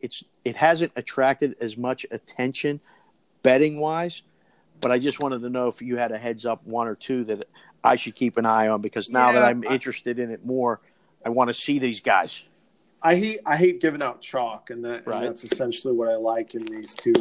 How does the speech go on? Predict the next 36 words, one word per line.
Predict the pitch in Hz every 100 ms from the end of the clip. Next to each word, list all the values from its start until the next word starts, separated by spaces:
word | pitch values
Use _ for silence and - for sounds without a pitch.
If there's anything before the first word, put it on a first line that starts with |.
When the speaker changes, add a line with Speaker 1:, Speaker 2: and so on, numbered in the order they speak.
| 117 120
Speaker 2:
Uh, | 110
there's | 110 104
two | - 117
fights | 127 113 -
I | 113
like, | 110 107 104 -
the, | 107 104 _
the | 107
Close | - 127 120 113 - 120
and | 110
the | 104
Lee | 104 113 117
fight. | 110 - 107 107 -
Um, | - 107 101 98 - - 117
both | 113 110 117
are | 107 107 - - -
heavy | 123 113
chalk | 104 - 110 104
favorites. | - 101 107 107 107 -
I | 113
mean, | 110 110
I, | 113 113
I | 135
don't | 120 120
usually | 120 117 110 113
bet | 120 107 -
those. | 117 110 104 - _ _ _
It's | -
just | 147 -
too | 135
much | 117 113 -
to | 110
lay | 110 107
out | 104 110 -
for | - 123
me. | 113 117